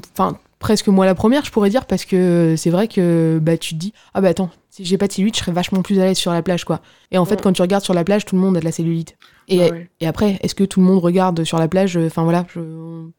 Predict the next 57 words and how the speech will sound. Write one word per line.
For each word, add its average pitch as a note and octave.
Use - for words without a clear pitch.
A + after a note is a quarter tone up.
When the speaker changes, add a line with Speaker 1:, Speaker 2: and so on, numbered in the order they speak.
Speaker 1:
généralement, E3+
les F3+
gens, E3+
ils E3+
ont E3
autre D#3
chose F3
Speaker 2:
En E3+
Speaker 1:
à -
faire F#3+
Speaker 2:
fait F3
Speaker 1:
sur F3
la E3
plage F#3
que -
de F#3
regarder, F3+
euh, D#3+
les E3
cuisses, -
euh, E3
des F3
meufs F3
d'à F3
Speaker 2:
Je F3
Speaker 1:
côté. F3+
Speaker 2:
pense A3
que G#3+
tout, G3
tout G3
le G#3
monde A3
est G3
si G3
complexé G3
qu'en G#3
fait, G#3
on G3+
se F#3+
rend F3+
pas F#3
compte G3+
qu'on F3+
est F3+
déjà F#3
trop A#3+
concentré G#3+
sur G3+
notre F#3
propre F#3
corps F#3+
pour F3
pouvoir E3+
juger E3
celui F3
des D#3+
autres. -